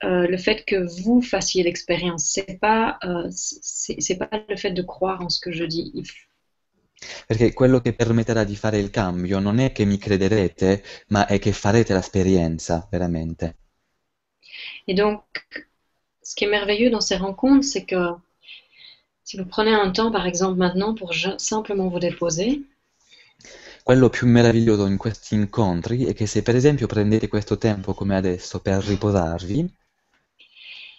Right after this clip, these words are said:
Speaker 1: Par exemple, euh, soyez sûr que vous êtes bien assis sur votre chaise, que votre dos est sur le dossier ou, euh,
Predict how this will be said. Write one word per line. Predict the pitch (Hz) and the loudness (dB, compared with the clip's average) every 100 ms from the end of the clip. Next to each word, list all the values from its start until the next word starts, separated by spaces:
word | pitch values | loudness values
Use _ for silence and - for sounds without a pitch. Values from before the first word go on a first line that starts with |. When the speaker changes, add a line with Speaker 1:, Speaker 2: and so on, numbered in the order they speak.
| _ _ _ - | _ _ _ -4
Speaker 1:
Par | 180 | -2
exemple, | 180 208 214 196 | 0 0 0 2
euh, | 180 170 180 - - - - | 2 2 -2 -6 -14 -18 -10
soyez | - 196 | -4 -2
sûr | 196 208 196 | -2 -4 -2
que | |
vous | 196 175 | -2 2
êtes | 180 165 | 0 2
bien | 190 185 | 2 2
assis | 180 - | 0 -4
sur | 180 175 | -6 -6
votre | 170 175 | -6 -2
chaise, | - 175 196 196 | 0 2 0 -2
que | 185 175 170 | 0 0 -2
votre | 160 175 - 175 | -2 -4 -2 -2
dos | 165 180 180 | 2 4 4
est | |
sur | 170 160 | 0 -4
le | 170 | -6
dossier | 160 160 - 170 175 190 208 202 | -4 -4 -2 0 2 2 0 -4
ou, | 180 170 | -6 -8
euh, | 165 | -10